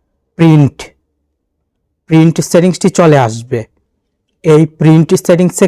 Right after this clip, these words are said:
ক্লিক করবেন। ডিফল্ট প্রিন্ট সার্ভিসে ক্লিক করবেন। এখানেও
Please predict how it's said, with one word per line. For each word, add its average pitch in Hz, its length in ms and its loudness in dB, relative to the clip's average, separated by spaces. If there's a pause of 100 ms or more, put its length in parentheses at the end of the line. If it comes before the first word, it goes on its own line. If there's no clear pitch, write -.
ক্লিক 135 200 0 (120)
করবেন। 113 340 -4 (1300)
ডিফল্ট 170 380 2 (160)
প্রিন্ট 151 300 2 (140)
সার্ভিসে 160 540 0
ক্লিক 147 200 -2 (100)
করবেন। 160 300 2 (1160)
এখানেও 165 340 2